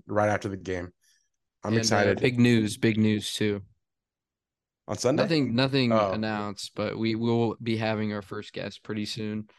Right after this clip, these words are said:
Speaker 1: Yeah,
Speaker 2: Um,
Speaker 1: excited for that. Excited for
Speaker 2: and,
Speaker 1: that for sure.
Speaker 2: uh, the hint, the hint is Warriors, uh, pregame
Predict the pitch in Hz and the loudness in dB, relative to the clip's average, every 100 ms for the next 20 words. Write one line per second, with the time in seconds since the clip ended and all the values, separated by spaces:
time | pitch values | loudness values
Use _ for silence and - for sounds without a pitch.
0 | _ _ _ _ _ - 82 104 101 98 | _ _ _ _ _ -12 -4 -4 -2 -4
1 | 101 101 98 92 92 92 85 - 87 87 | -6 -6 -8 -10 -12 -10 -8 -8 -12 -12
2 | 85 110 107 107 107 107 110 110 110 - | -6 -2 0 0 0 0 -2 -2 -4 -10
3 | - 123 123 107 120 135 123 117 113 117 | -16 -12 -2 2 4 2 2 -2 0 0
4 | 135 - 113 107 107 104 - - - 113 | 0 -2 -2 0 0 -4 -10 -16 -8 2
5 | 120 120 113 107 - - - 107 107 107 | 4 6 4 4 0 -2 -4 -4 -2 -2
6 | 104 101 - - 113 107 101 | -2 -4 -4 -4 -2 -2 -4